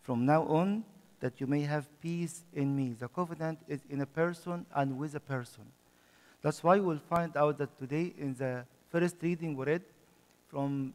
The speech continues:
the Epistle of Saint Paul to the Hebrews, chapter seven, the last few verses and the first few verses of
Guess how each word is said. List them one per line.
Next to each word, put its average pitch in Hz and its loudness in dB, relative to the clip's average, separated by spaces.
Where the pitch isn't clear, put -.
the 143 -4
Epistle 160 -2
of 139 -4
Saint 143 -6
Paul 160 0
to 156 -10
the 139 -4
Hebrews, 151 -2
chapter 135 -8
seven, 180 -2
the 135 0
last 180 6
few 165 -4
verses 185 2
and 139 -2
the 135 -2
first 165 0
few 156 -4
verses 143 0
of 131 -4